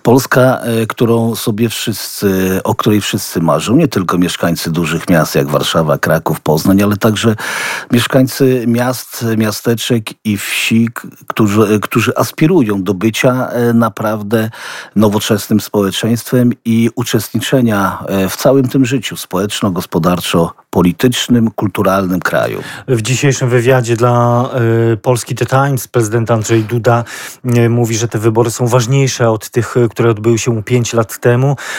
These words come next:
Speaker 2: E, pięć lat temu wybieraliśmy władzę, która pomaga, nie tylko mówi, że nie przeszkadza. Rzeczywiście są te wybory niedzielne ważniejsze?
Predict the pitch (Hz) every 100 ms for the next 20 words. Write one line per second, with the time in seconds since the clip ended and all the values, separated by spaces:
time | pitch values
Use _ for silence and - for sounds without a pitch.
0 | - 123 123 120 120 120 120 113 156 131
1 | 135 131 147 143 123 131 135 135 135 117
2 | 127 113 127 135 127 123 113 135 123 117
3 | 107 123 127 147 139 127 123 117 127 -
4 | 117 113 120 131 123 117 110 117 120 143
5 | 143 - 127 - 123 113 104 104 - -
6 | - - 131 - 110 107 - 165 135 110
7 | 110 107 120 110 104 110 107 110 101 -
8 | - - 120 123 113 117 107 107 110 107
9 | 110 98 156 185